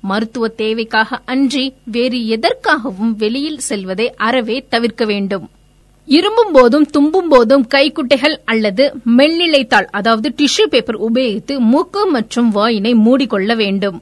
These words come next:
வெளியில் சென்று வந்த பின்பு, கழிவறைக்கு சென்று வந்த பிறகும், சாப்பிடுவதற்கு முன்பும், தும்பிய பிறகும், இரும்பிய பிறகும், மூக்கினை சிந்திய பிறகும், கைகளை சோப்பு மற்றும் தண்ணீரால் குறைந்தபட்சம் இருபது வினாடிகள்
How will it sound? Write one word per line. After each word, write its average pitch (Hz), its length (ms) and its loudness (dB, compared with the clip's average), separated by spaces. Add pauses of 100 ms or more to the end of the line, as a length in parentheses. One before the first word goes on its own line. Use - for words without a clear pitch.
(720)
வெளியில் 415 440 0
சென்று 262 400 2
வந்த 247 300 2
பின்பு, 196 400 -2 (280)
கழிவறைக்கு 339 540 -2
சென்று 262 380 0
வந்த 220 280 0
பிறகும், 220 500 -4
சாப்பிடுவதற்கு 330 880 -2
முன்பும், 208 540 -2 (100)
தும்பிய 339 400 -2
பிறகும், 233 480 -2 (240)
இரும்பிய 359 440 -2
பிறகும், 226 440 -4 (460)
மூக்கினை 294 480 0
சிந்திய 302 440 0
பிறகும், 226 460 -6 (100)
கைகளை 269 540 -2
சோப்பு 381 560 -2
மற்றும் 247 500 -2
தண்ணீரால் 226 680 -2
குறைந்தபட்சம் 294 800 -4
இருபது 294 400 -4
வினாடிகள் 220 520 -6